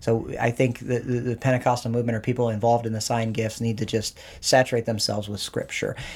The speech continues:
The, the things that the Holy Spirit prompts us to do, by the way, are all in accordance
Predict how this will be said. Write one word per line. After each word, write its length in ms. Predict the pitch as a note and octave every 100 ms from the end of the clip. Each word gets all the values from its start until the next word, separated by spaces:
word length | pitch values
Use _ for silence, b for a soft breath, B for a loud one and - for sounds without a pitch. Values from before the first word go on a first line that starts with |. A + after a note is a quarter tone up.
| B
The, 140 | C#3+
the 120 | C3 C3
things 320 | F3 F#3+ F3+
that 120 | D3
the 80 | C3+
Holy 220 | C#3+ C#3+
Spirit 360 | - C3+ B2 -
prompts 320 | B2+ C3 -
us 180 | B2 -
to 140 | A2
do, 340 | G#2+ G#2+ C#3+ - b b b b b -
by 160 | C#3
the 100 | C#3
way, 300 | C#3+ D3+ C#3+ - _ -
are 140 | A#2+ -
all 280 | A#2+ C3 C#3+
in 100 | C3
accordance 840 | A#2 - D3+ D3 A#2+ F#2 - -